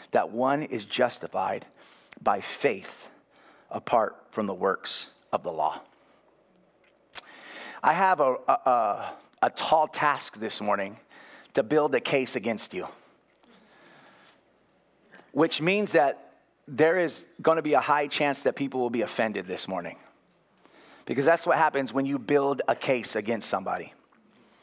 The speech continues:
But I'm gonna believe that n-, my goal isn't just to build a case against you, but my goal is ultimately in building that case to point you to where you can have freedom. So stay with me, even if it hurts,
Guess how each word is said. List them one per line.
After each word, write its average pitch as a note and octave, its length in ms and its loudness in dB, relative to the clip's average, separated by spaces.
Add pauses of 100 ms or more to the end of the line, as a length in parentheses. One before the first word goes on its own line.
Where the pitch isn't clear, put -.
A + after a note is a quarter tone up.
(1160)
But C3+ 120 4
I'm F#3+ 200 4
gonna D#3 180 2
believe A#2 340 -2
that A#2+ 160 2
n-, D3 220 -4
my D#3 160 2
goal D3+ 220 2
isn't C3+ 200 -2
just B2+ 160 -2
to B2+ 60 0
build A#2+ 200 -2
a A#2 60 -2
case B2 300 -2
against G2+ 320 -4
you, A2 60 -4
but G2+ 180 0
my A#2+ 140 2
goal A#2+ 180 -2
is A2+ 100 -4
ultimately G#2+ 560 -2
in A#2+ 100 0
building G#2+ 260 -2
that G#2 160 -2
case G#2+ 240 -4
to G2+ 120 -4
point B2+ 500 -4
you G#2 460 -4
to A2 200 -4
where G#2 240 0
you G#2+ 220 -6
can A2 160 -4
have F#2 200 -4
freedom. E2 380 -8 (2000)
So - 140 -2
stay B3+ 240 4
with B3+ 200 2
me, C#3 260 -6 (1080)
even E3 260 2
if C#3+ 140 0
it A#2+ 80 2
hurts, - 540 -2